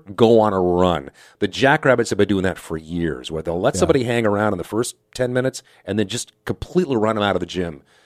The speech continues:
Speaker 1: And that was what the Coyote women did. They went on a twelve nothing run to start the second quarter and then put S D S U on their heels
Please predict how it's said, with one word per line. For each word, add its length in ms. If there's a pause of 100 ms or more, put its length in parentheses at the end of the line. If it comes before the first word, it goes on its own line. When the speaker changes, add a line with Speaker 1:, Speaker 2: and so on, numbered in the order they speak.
(260)
Speaker 1:
And 80
that 100
was 80
what 120
the 40
Coyote 400
women 220
did. 160
They 160
went 160
on 80
a 60
twelve 360
nothing 300
run 360 (360)
to 60
start 240
the 80
second 260
quarter 260
and 140
then 80
put 220
S 160
D 120
S 120
U 120
on 120
their 100
heels 480